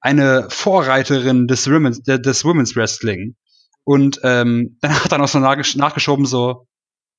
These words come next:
„Also echt wirklich, sie ist wirklich eine Vorreiterin des Ganzen.“ Also,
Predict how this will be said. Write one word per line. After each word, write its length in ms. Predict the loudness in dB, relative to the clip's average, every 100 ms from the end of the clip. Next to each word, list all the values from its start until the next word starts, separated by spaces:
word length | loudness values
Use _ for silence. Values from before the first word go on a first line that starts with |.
| _
„Also 180 | -4 0
echt 240 | 0 0
wirklich, 280 | -2 0 0
sie 80 | 0
ist 100 | -2
wirklich 200 | -2 0
eine 80 | 0
Vorreiterin 640 | 2 0 0 0 0 0
des 140 | 0
Ganzen.“ 380 | -2 -2 0 -2
Also, 380 | -2 0 0 0